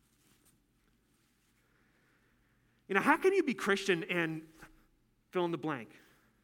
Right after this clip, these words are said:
You know, I just don't understand how someone could just fill in the blank.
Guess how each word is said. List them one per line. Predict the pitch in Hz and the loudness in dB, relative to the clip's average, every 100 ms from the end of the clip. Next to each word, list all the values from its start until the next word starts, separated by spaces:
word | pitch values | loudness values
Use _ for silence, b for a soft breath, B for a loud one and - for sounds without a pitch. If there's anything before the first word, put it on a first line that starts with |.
| _ _ _ _ _ _ _ _ b b b b b - | _ _ _ _ _ _ _ _ b b b b b -2
You | 240 | 0
know, | 254 | 4
I | 254 339 | 4 4
just | 370 359 | 2 2
don't | 269 | 4
understand | 240 202 - 185 190 | 2 0 -2 -2 0
how | 196 | -2
someone | - 208 196 202 | 0 0 0 -2
could | 208 | -2
just | 143 175 165 - - _ _ _ _ _ _ _ _ _ _ | -2 -4 -4 -14 -20 _ _ _ _ _ _ _ _ _ _
fill | 143 | -14
in | 123 | -14
the | 110 | -16
blank. | 120 98 | -18 -20